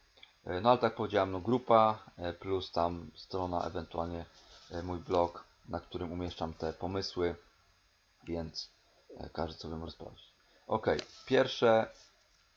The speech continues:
pierwsza rzecz. Pytanie, czy rynek jest wzrostowy, spadkowy, czy jest trend boczny? I to jest odzwierciedleniem tego, jaką pozycję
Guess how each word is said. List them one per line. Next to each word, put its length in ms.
pierwsza 340
rzecz. 400
Pytanie, 460
czy 360
rynek 340
jest 160
wzrostowy, 720
spadkowy, 640
czy 160
jest 180
trend 200
boczny? 360
I 280
to 140
jest 280
odzwierciedleniem 760
tego, 560
jaką 320
pozycję 640